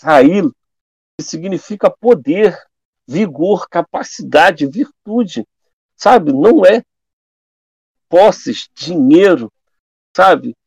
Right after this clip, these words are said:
É ser, ser poderoso, ser vigoroso, ser capacitado, ser virtuoso, sabe? Muitas vezes a gente deixa de lado essas, essas coisas, nós não podemos deixar de lado.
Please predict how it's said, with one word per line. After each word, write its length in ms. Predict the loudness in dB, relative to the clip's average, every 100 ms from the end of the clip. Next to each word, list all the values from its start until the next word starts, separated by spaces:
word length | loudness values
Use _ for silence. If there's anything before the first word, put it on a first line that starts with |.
| _ -8
É 160 | -6
ser, 520 | -6 -14 -10 -2 -2 -4 -20 _ _ _ _ _
ser 380 | -12 -2 -2 -2 _ _
poderoso, 840 | -6 -4 -2 -2 2 2 0 -6 -20 _ _
ser 460 | _ -10 -6 -4 -6
vigoroso, 960 | -14 -14 -4 -2 0 2 2 0 -8 -18 _ _ _ _
ser 320 | -8 -6 -6
capacitado, 1200 | -8 -12 -2 -2 -2 -18 _ -2 2 2 0 -12 _ _ _
ser 380 | -4 -4 -4
virtuoso, 1200 | -12 -12 -12 -14 _ -10 -4 -2 0 -2 -6 -14 -20 _ _ _
sabe? 340 | -4 -2 0 -4
Muitas 320 | -4 -4 -2
vezes 220 | -4 -2
a 80 | -4
gente 280 | -4 -10 -6
deixa 320 | -6 -2 -4
de 160 | 0
lado 400 | 2 4 2 4
essas, 500 | 2 2 -2 -4 -6 -20 _ _ _
essas 260 | -10 -10 -10
coisas, 560 | 2 4 4 0 -16 _
nós 240 | -8 -4
não 140 | -4 -6
podemos 400 | -8 -8 -6 -6
deixar 320 | -10 -4 -6
de 100 | -4
lado. 280 | -4 -2